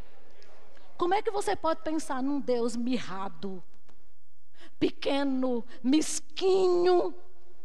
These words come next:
se a natureza tá revelando quem ele é?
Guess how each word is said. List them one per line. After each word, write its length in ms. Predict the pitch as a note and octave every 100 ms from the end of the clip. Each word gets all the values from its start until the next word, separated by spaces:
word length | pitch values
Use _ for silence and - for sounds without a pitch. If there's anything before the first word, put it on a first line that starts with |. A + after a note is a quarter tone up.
| - - - - - - - - - - - - - - - - - - -
se 200 | - E4+
a 120 | D#4
natureza 720 | D4+ D#4 G#4 - A4 E4 E4+
tá 120 | E4 D4
revelando 580 | D#4+ C#4 D4+ C4 C4+
quem 220 | C4 C4+ B3+
ele 240 | B3+ C4
é? 300 | A#3+ G3 D#3